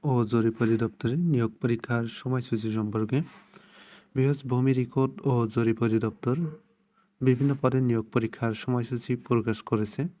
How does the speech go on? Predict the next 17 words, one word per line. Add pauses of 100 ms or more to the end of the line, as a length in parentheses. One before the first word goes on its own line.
(520)
আপনারা
যারা (680)
ভূমি
রেকর্ড
ও
জরিপ
অধিদপ্তরে (1160)
বিভিন্ন
পদে
আবেদন
করেছিলেন, (260)
তারা (120)
পরীক্ষার
সময়সূচি
দেখে
নিতে
পারেন।